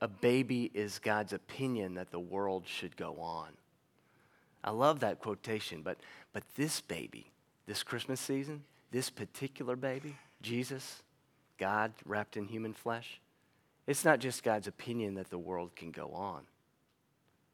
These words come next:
It's God's opinion that the world can be transformed, that you can change,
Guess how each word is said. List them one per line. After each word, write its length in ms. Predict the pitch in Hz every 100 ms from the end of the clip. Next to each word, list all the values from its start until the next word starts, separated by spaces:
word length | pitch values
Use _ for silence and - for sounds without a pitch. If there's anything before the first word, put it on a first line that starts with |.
| _ _ _ _
It's 200 | 170 -
God's 280 | - 156 127
opinion 720 | 139 - 147 135 110 92 87 - _ _ _ _
that 140 | 107 110
the 80 |
world 480 | 101 110 135 139 135
can 300 | - 120 107
be 360 | 104 101 95 95 _ -
transformed, 920 | - 101 95 98 - 90 80 62 50 - _ _ _ _ _ _ _ _ _ -
that 200 | 104 -
you 100 | 147
can 180 | 156 135
change, 540 | - 131 113 - -